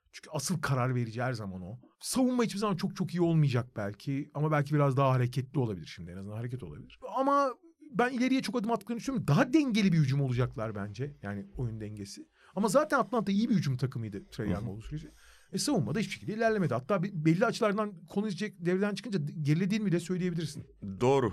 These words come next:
Speaker 2: Yani Quinn Snyder sevdiğimiz bir koç ve evet bir yerlere taşıyabilir. Ee, en azından daha derli toplu bir hal aldığını görebiliriz Atlanta'nın ama ben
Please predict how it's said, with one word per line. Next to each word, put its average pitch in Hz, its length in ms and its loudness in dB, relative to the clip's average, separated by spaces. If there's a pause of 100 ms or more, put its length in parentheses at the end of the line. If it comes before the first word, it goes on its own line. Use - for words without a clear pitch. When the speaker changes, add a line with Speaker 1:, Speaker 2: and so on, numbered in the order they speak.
Speaker 2:
Yani 110 300 4
Quinn 120 200 4
Snyder 147 500 4 (140)
sevdiğimiz 139 680 4
bir 127 100 -2
koç 131 280 0
ve 127 340 4
evet 120 280 2
bir 95 140 0
yerlere 120 400 4
taşıyabilir. 117 800 0
Ee, 101 260 4
en 107 200 2
azından 110 440 0
daha 113 320 4 (120)
derli 107 260 4
toplu 107 400 0
bir 110 60 4
hal 104 240 6
aldığını 104 440 4
görebiliriz 104 540 2
Atlanta'nın 95 500 -2
ama 123 240 -2
ben 110 160 4